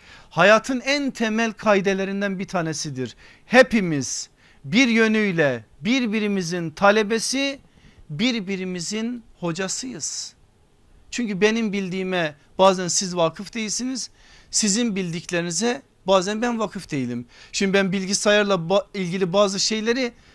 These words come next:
bizim ortanca oğlana soruyorum, Hubeybe bu nasıl diye, o bana öğretiyor. Benden daha iyi biliyor. Çünkü öyledir, her alanda herkes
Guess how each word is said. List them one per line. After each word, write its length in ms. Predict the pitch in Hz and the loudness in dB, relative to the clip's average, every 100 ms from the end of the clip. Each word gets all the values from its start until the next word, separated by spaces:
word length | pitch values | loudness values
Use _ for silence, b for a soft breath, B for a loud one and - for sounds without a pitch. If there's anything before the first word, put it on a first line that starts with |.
| - | -6
bizim 200 | 196 220 | -2 2
ortanca 460 | 220 202 233 214 220 | 2 2 2 0 2
oğlana 360 | 208 202 202 | 2 4 0
soruyorum, 540 | 196 - 135 135 135 151 | -2 -2 -4 -2 -2 -2
Hubeybe 500 | 170 156 147 139 139 | -2 0 0 -4 -4
bu 120 | 175 | -2
nasıl 400 | 170 156 156 147 | -2 -2 -6 -6
diye, 220 | 196 226 - | -6 -6 -2
o 140 | 214 | 0
bana 180 | 202 175 | 0 0
öğretiyor. 500 | 139 123 117 131 120 b b - | 0 -4 -8 -12 -14 b b 4
Benden 320 | 208 254 285 | 4 4 4
daha 160 | 285 339 | 4 4
iyi 180 | 339 | 0
biliyor. 380 | 262 160 131 120 - B B B - | -2 -4 -4 -4 -8 B B B -2
Çünkü 280 | 254 233 277 | 0 0 2
öyledir, 640 | 254 302 320 190 160 135 156 | 2 4 2 2 -2 -6 0
her 260 | 247 320 311 | 6 6 6
alanda 720 | 214 214 196 185 165 190 226 - _ _ | 6 6 4 0 0 0 -2 -8 _ _
herkes 800 | - 240 294 269 - 202 208 - | -2 2 2 0 -2 -2 -2 -8